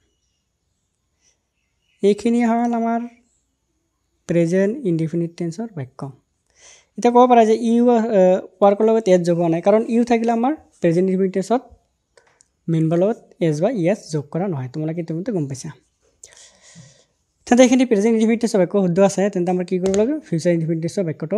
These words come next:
শুদ্ধ কৰিব লাগিব। আচ্ছা, ফিউচাৰ ইনডিফিনিট টেন্সৰ বাক্য কেনেকৈ শুদ্ধ কৰিব লাগে?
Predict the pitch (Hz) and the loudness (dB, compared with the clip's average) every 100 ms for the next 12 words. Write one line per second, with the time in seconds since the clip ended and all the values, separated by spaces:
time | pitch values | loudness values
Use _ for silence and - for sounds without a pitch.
0 | 214 151 139 139 139 143 151 _ _ _ | -4 -4 -8 -10 -12 -14 -18 _ _ _
1 | _ - 240 254 190 180 208 208 202 208 | _ -10 -6 -4 -2 -2 0 -2 -4 -6
2 | 208 196 202 196 196 202 196 196 208 214 | -6 -6 -6 -4 -2 -2 -4 -4 -2 -2
3 | 254 | -2